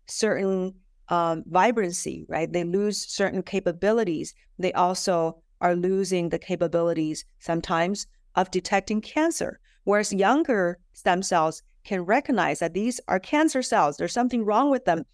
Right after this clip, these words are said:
Let me send them something different to kill them instead of telling them to grow. But the older cells, like the ones in your own body,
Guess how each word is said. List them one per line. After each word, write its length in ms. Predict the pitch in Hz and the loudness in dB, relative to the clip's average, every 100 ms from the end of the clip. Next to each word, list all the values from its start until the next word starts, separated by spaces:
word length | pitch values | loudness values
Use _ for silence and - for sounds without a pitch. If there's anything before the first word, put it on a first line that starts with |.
| _ | _
Let 160 | - 226 | 0 2
me 100 | 254 | 2
send 360 | - - 233 | 0 0 2
them 200 | 220 208 208 _ _ | 2 -2 -6 _ _
something 400 | - 233 220 214 | -2 0 0 -2
different 500 | 185 294 - 175 143 _ _ | 0 0 2 0 0 _ _
to 100 | 185 | -8
kill 280 | - 311 349 | -2 0 4
them 180 | 180 - | 2 0
instead 280 | 185 196 196 | 0 2 0
of 80 | |
telling 320 | 202 196 190 202 | 2 0 0 0
them 160 | 190 | -2
to 80 | 196 | -2
grow. 320 | 180 262 - - _ _ | 0 2 2 0 _ _
But 100 | 190 | 0
the 100 | 185 | 0
older 260 | - 202 220 | 0 0 0
cells, 440 | 220 175 143 160 - _ - | 2 2 2 -2 -12 _ 0
like 220 | 180 180 | 0 2
the 80 | 175 | 0
ones 280 | 170 170 | 2 0
in 100 | 175 | -2
your 180 | 170 165 | -2 -2
own 240 | 156 185 220 | 0 0 0
body, 460 | 160 135 139 156 | 0 0 -2 -10